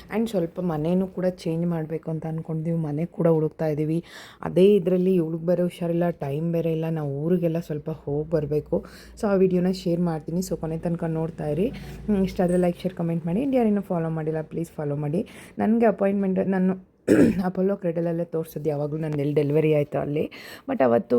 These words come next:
ಡಾಕ್ಟರ್ ಅಪಾಯಿಂಟ್ಮೆಂಟ್ ಇರಲಿಲ್ಲ ಅಂತೇಳಿ ನಾನಿಲ್ಲಿ ರಾಜಶೇಖರ್ ಹಾಸ್ಪಿಟಲ್,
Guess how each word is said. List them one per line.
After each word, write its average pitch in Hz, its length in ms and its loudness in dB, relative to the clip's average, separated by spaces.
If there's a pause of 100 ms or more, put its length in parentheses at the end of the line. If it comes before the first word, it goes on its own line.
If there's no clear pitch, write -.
(460)
ಡಾಕ್ಟರ್ 175 280 0
ಅಪಾಯಿಂಟ್ಮೆಂಟ್ 185 520 0
ಇರಲಿಲ್ಲ 170 340 -2
ಅಂತೇಳಿ 175 420 -4
ನಾನಿಲ್ಲಿ 190 360 2
ರಾಜಶೇಖರ್ 165 600 -4
ಹಾಸ್ಪಿಟಲ್, 156 400 -6